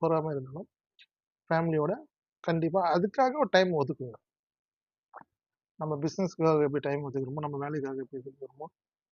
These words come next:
இதுக்காகவே கொஞ்சம் ஒதுக்குங்க. நம்ம ரெஸ்ட் எடுக்கலாம் சண்டே அப்படின்னு நினைக்காம, சரி ஒரு வாட்டி போயிட்டு வருவோம். எத்தனையோ சண்டே வீட்டுல இருக்கும். ஒரு சண்டே ஜாலியா சுத்திட்டு வந்தா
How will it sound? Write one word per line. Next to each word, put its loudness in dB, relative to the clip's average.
இதுக்காகவே 4
கொஞ்சம் -2
ஒதுக்குங்க. -8
நம்ம 0
ரெஸ்ட் 0
எடுக்கலாம் 0
சண்டே 2
அப்படின்னு 0
நினைக்காம, -2
சரி 2
ஒரு 12
வாட்டி 6
போயிட்டு 8
வருவோம். -2
எத்தனையோ 6
சண்டே 4
வீட்டுல 0
இருக்கும். -8
ஒரு 4
சண்டே 8
ஜாலியா 2
சுத்திட்டு 2
வந்தா -2